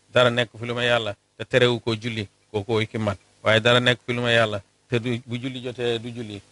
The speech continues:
te bu, eh, lekk jotee nag mu lekk. Loolu moom, eh, bokkut ci, ci, ci, ci yoon wi. Xaw ma yoon wi kan la, waaye du yoon Yonent wi, du yoon yi,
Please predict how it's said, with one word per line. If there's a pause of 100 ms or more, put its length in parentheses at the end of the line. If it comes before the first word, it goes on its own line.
(360)
te
bu,
eh,
lekk
jotee
nag (420)
mu
lekk. (320)
Loolu
moom, (360)
eh, (160)
bokkut
ci, (160)
ci,
ci,
ci
yoon
wi. (320)
Xaw
ma
yoon
wi
kan
la, (300)
waaye
du
yoon
Yonent
wi, (320)
du
yoon
yi,